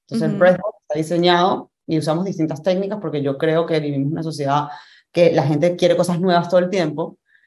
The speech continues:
Speaker 1: Entonces, por más de que yo puedo usar la misma, pero yo sé que la gente se aburre, entonces vamos a usar distintas, ¿no?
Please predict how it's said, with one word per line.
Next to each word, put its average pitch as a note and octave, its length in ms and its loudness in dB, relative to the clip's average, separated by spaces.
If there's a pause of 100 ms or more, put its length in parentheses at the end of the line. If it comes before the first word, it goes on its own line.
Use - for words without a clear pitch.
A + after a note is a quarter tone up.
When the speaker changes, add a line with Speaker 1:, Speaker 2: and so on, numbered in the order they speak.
(120)
Speaker 1:
Entonces, D3 200 -8
por F#3 120 2
más F3+ 160 4
de G3+ 80 -2
que F#3+ 80 0
yo E3+ 120 0
puedo F#3 100 0
usar F#3 180 0
la F#3+ 80 2
misma, G3+ 300 -4 (460)
pero D#3+ 180 4
yo D#3 140 2
sé E3 100 -2
que F3+ 60 0
la F3+ 60 4
gente F3+ 140 0
se G3 80 -2
aburre, G#3+ 360 0
entonces G3+ 300 -8
vamos F3 260 -4
a E3+ 40 -2
usar E3 60 -4
distintas, F3+ 680 -6 (840)
¿no? E3+ 540 0